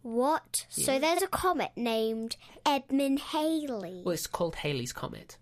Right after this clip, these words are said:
Speaker 1: Halley's Comet?
Speaker 2: And it visits, it visits Earth every, every now and then. The next visit, uh, in fact, will be twenty sixty-one. So you can put that in your diary. It'll be passing back past us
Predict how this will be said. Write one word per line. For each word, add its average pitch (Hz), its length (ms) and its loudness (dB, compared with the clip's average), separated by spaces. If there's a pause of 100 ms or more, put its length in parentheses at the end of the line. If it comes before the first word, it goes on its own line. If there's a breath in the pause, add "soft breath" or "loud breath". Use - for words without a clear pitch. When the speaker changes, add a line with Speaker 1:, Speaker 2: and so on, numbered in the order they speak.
(320)
Speaker 1:
Halley's 403 920 2 (140)
Comet? 392 840 2 (220)
Speaker 2:
And 185 160 2
it 185 100 -2
visits, 247 420 -4 (140)
it 214 200 -2
visits 220 340 -4
Earth 156 320 -2 (100)
every, 156 360 -8
every 208 260 -4
now 185 220 -2
and 151 100 -4
then. - 160 -10 (760 loud breath)
The 175 120 0
next 240 300 -2
visit, 135 440 -4 (120)
uh, 139 260 -6
in 151 120 -8
fact, - 260 -6
will 151 80 -4
be 139 240 -4 (280 loud breath)
twenty 170 360 -4
sixty-one. 135 840 -4 (500 soft breath)
So 143 220 0
you 135 140 -2
can 156 120 -4
put - 160 0
that 165 140 0
in 151 140 -2
your 143 100 -2
diary. 131 520 -4 (540)
It'll 151 200 -2
be 139 260 -4 (320 soft breath)
passing 190 380 -2
back 165 220 0
past - 320 -4
us 151 280 -6